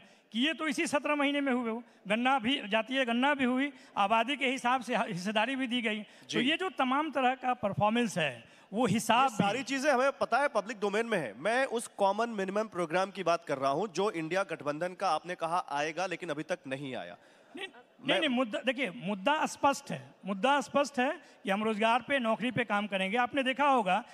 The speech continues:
Speaker 1: कि दो हज़ार बीस के बिहार विधानसभा चुनाव में मोदी जी भी थे, नीतीश कुमार भी थे साथ में। हमने जो बात की कि हम नौकरी देंगे, हम रोजगार
Speaker 2: हम्म।
Speaker 1: देंगे, हम
Speaker 2: हम्म।
Speaker 1: सिंचाई पे काम करेंगे,
Speaker 2: हम्म।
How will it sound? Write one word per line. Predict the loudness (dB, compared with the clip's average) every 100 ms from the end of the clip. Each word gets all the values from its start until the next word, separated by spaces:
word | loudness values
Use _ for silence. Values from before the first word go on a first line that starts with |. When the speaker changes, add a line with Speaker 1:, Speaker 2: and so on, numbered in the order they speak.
| -16 -6
Speaker 1:
कि |
दो | 2 4
हज़ार | 4 2
बीस | 2 0 -2
के | 0 -2
बिहार | 2 2 0 -4
विधानसभा | -2 0 0 0 0
चुनाव | 0 2 4
में | 2 0 -4 -20 -6
मोदी | -2 2 2
जी | 2
भी | 0
थे, | 0 -2 -4 -20 -20 _ -6
नीतीश | -2 0 0
कुमार | 2 2 2
भी | 0
थे | 0
साथ | 2 0 0
में। | -2 -2 -8 -10 0
हमने | 2 4 2
जो | 2 2
बात | 4 2 0
की | -4 -4 -6 -12 -2
कि |
हम | -2 0 -4 -6 0
नौकरी | 0 0 -2
देंगे, | 0 -2 -4 -6
हम | -4
रोजगार | -2 0 2
Speaker 2:
हम्म। | 2 -2
Speaker 1:
देंगे, | -6 -4
हम | -6
Speaker 2:
हम्म। | -6
Speaker 1:
सिंचाई | -4 0 2 2
पे | -4
काम | -4 -4
करेंगे, | -4 -8 -6 -8
Speaker 2:
हम्म। | -6